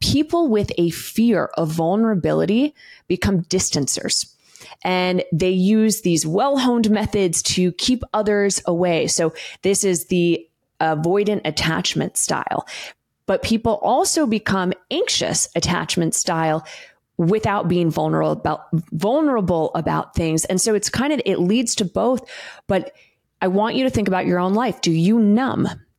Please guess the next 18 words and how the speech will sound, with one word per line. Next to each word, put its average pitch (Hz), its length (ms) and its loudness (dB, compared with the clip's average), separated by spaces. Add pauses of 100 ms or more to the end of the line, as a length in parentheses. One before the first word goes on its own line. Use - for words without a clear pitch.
Do 156 120 0
you 165 180 2
distract? - 800 -4 (380)
Do 170 100 0
you 196 800 4
become 180 440 0
avoidant 170 600 0
in 170 160 0
relationships 190 840 0
when 165 200 0
there's 165 280 0
a 156 60 0
sticky 190 560 0
or 185 80 2
challenging 196 720 0
moment? 220 560 0 (540)
Do 185 100 2
you 214 500 4